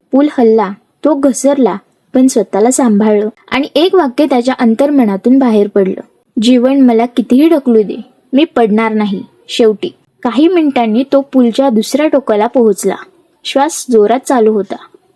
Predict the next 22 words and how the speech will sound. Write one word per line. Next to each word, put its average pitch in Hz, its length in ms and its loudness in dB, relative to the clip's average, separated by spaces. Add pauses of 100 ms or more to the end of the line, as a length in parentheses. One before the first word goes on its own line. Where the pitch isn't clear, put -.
पण 254 140 2
चेहऱ्यावर 220 520 2
हसू 262 380 0
होतं. 208 260 -2 (560)
लोकांनी 247 420 0
पाहिलं 277 380 0 (100)
तर 233 180 0 (120)
आश्चर्याने 269 540 0
बघत 220 380 0
राहिले. 208 300 -4 (560)
कोणी 294 240 0
विचारलं, 214 560 -2 (640)
"काय 277 180 -2
मिळालं 349 420 0
तुला 247 200 0
हे 254 160 2
करून? 214 360 0 (300)
काय 320 160 -2
मिळालं 349 420 2
हे 262 240 2
सगळं 208 300 0
करून?" 202 400 0